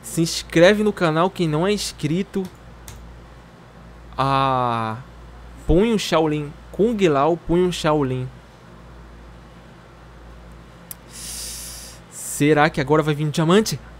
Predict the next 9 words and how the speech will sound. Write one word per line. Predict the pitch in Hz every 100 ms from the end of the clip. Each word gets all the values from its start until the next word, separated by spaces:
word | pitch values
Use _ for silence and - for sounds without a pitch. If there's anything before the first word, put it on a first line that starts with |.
| - 151
Não. | 123 120 123 131 156 - - -
Mestre | 127 131 151 214 - 165
Shaolin. | - 160 160 147 135 143 127 - - - - - -
Só | - 117
tem | - 160 190
Shaolin | - 170 147 147
nesse | 151 -
pacote | 135 - 135 -
mesmo. | 123 120 113 113